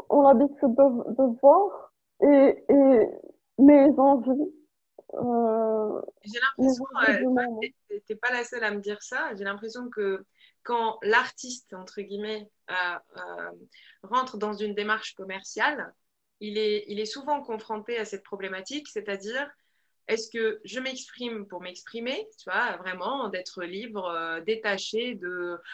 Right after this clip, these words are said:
Speaker 2: combien d'abonnés il a sur Instagram, combien de gens vont acheter ses, ses œuvres, et cetera.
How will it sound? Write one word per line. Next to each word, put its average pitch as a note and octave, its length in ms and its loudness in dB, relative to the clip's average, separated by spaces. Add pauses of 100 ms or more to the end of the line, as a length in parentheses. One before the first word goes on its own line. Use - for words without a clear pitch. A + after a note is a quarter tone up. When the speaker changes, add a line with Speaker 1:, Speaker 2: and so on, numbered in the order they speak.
(120)
Speaker 2:
combien G#3 400 -4
d'abonnés G3 440 -4
il F#3 60 -4
a F3+ 60 -2
sur F3+ 180 -12
Instagram, F#3 800 -2
combien G3+ 280 -6
de F#3+ 160 -10
gens G3+ 260 -6
vont F3+ 140 -8
acheter F3+ 340 -8
ses, E3+ 540 -14
ses F3 260 -14
œuvres, A3+ 320 0
et F#3+ 80 -12
cetera. F#3 480 -8